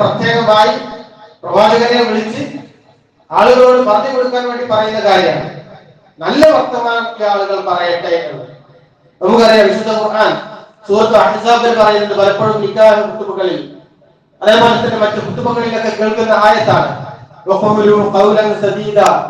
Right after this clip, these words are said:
എന്ന് കേൾക്കാറുണ്ടല്ലോ. എന്താണ് ആയത്തിന്റെ തുടക്കം?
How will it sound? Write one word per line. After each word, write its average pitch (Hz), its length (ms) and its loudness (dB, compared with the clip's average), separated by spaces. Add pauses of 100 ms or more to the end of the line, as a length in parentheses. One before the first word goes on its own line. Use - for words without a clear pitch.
(140)
എന്ന് 208 120 -2
കേൾക്കാറുണ്ടല്ലോ. 202 720 0 (1300)
എന്താണ് 208 200 2
ആയത്തിന്റെ 220 460 -2
തുടക്കം? 160 360 -2